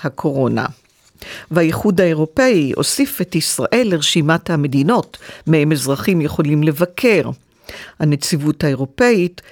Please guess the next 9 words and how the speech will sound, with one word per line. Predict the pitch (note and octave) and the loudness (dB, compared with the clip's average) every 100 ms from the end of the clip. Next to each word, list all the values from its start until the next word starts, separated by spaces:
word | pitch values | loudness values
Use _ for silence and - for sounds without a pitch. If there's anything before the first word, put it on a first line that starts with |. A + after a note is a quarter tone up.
| _ - | _ -2
המליצה | D3+ F3+ F#3+ - | 2 2 0 -2
בתחילת | F3 - F#3 E3+ E3 | -2 -2 0 0 0
השבוע | F3+ - D#3 E3+ | -2 -2 2 2
לאפשר | D#3+ D3 - A3+ | 2 0 -2 0
לאזרחים | G3+ F3 D3+ D3 - D#3+ | 2 0 -2 -4 -2 -2
זרים | C3+ D3 E3+ F3 | 0 0 0 0
שחוסנו | - C3+ C3 - - A3 B3 D3 - - - - - - | -2 -4 -4 -2 0 2 2 2 -4 -16 -20 -20 -20 -6
להיכנס | D#3+ D3 - F#3+ D3+ - D3 | 0 0 0 0 0 -2 -4
לשטחם. | - C#3 - - D#3+ C3+ | -4 -4 -4 -2 0 -2